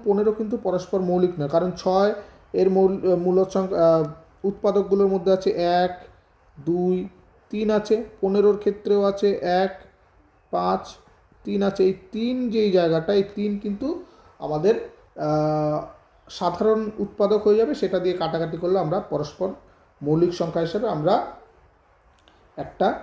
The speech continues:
যে লঘিষ্ঠ আকারটা পেয়ে যাব। ঠিক আছে? তো এই জায়গা থেকেই আমাদের পরবর্তী অংশটা আসবে যে এখানে আমাদের কিছু কিছু প্রশ্ন আমাদের এখানে আসতে পারে।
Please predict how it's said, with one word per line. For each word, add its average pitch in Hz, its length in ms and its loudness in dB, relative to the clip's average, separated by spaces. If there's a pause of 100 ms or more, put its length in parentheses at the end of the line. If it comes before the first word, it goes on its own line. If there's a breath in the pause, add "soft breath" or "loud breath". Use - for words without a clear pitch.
(160)
যে 143 140 0
লঘিষ্ঠ 156 500 0
আকারটা 156 400 -4
পেয়ে 131 260 -6
যাব। - 160 -16 (1040)
ঠিক - 140 -8
আছে? - 180 -8 (400 loud breath)
তো 254 240 6
এই 240 220 2
জায়গা 196 260 0
থেকেই 185 440 -6
আমাদের 170 400 -2
পরবর্তী 165 500 0
অংশটা 143 420 -2
আসবে 135 580 0 (260 loud breath)
যে 226 200 0
এখানে 226 260 0
আমাদের 214 280 0
কিছু 208 240 -4
কিছু 196 200 -6 (120)
প্রশ্ন 170 460 -4
আমাদের 151 300 -4
এখানে 160 240 -6
আসতে - 340 -10
পারে। 120 120 -12